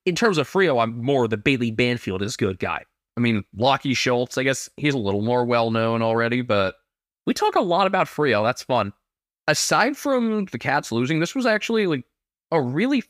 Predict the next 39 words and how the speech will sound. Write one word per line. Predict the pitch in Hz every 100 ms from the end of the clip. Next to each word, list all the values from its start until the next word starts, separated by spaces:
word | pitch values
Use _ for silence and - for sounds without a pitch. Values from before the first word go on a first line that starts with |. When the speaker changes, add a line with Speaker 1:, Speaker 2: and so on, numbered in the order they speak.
| _ _
Speaker 2:
fun | - 139 156
round | 123 120 127 120
full | - 135 113
of | 104 _ _ _ -
entertaining | 165 180 175 170 151 143
games, | 135 135 151
not | 139 185 233
just | 294 -
because | 151 123 123
there | 165
were | 123
so | - 113
many | 117 113 -
upsets. | 92 101 - 190 233 - - - _ _ -
There | 127 143
were |
just | 147 143 - _ _ -
a |
lot | 147 185
of | 208
close | - - 147 151 156
action | 143 139 - - 151
games | 139 151 147
that | 139
kept | - 143 -
you | 147 127 107
interested | 117 113 127 - 120
throughout. | - 107 104 104 110 _ _ _ _ _ _
Very | 110 151 160
little | 131 123 110
baby | 101 98 110
making | 113 113 120 113
footy. | 117 117 123 - _ _ -
I | 220
guess | 240 254
some | - 139 127
of | 135 127
the, | 117 113 110
uh, | 101 95 92